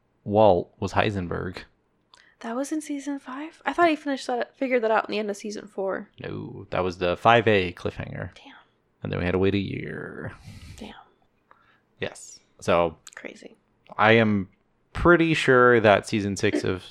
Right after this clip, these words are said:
Speaker 1: Saul isn't a split up season. I think it is just a,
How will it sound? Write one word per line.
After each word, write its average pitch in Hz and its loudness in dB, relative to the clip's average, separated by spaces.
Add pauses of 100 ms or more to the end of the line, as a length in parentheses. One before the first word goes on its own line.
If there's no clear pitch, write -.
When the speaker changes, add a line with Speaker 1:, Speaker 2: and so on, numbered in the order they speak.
(120)
Speaker 1:
Saul 104 6
isn't 101 -4 (220)
a 113 -8
split - 0
up 110 2
season. 110 -8
I - -6
think 95 0
it 95 -4
is 90 -2
just - -10
a, 95 0